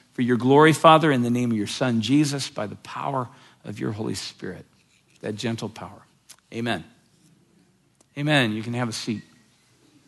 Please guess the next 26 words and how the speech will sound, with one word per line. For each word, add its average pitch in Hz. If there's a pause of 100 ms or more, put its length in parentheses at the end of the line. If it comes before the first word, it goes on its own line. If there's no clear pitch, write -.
(2000)
<clears throat> -
Can -
you 277
imagine 185 (420)
if 135
you 202
were 233
to 220
go 202
to 190
a 170
football 151
game, 123 (180)
right? 143 (320)
Okay, 160
so 143
Ken, 160
you 147
ready 151
for 151
this 156
sports 147
illustration? 156
Here 139
we 139
go. 143